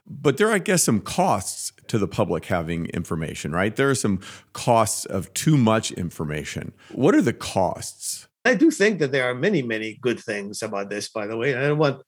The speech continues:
Speaker 2: ever to be put in the position of saying that this is a disaster. I mean, for example, Barack Obama just gave a speech on disinformation about a week ago, and he sounded like he wanted to go back to watching I Dream of Jeannie on television. And, I mean, literally, he talked about that,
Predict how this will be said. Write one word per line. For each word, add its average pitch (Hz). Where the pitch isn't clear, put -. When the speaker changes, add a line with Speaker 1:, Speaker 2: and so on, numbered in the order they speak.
Speaker 2:
ever 151
to 131
be 117
put 135
in 127
the 113
position 120
of 110
saying 120
that 113
this 147
is 131
a 120
disaster. 117
I -
mean, 131
for 127
example, 127
Barack 127
Obama 135
just 113
gave 123
a 113
speech 113
on 113
disinformation 127
about 113
a 107
week 127
ago, 113
and 127
he 147
sounded 247
like 160
he 175
wanted 160
to 143
go 135
back 131
to 123
watching 143
I 131
Dream 131
of 120
Jeannie 123
on 117
television. 117
And, 120
I 117
mean, 135
literally, 170
he 127
talked 165
about 117
that, 117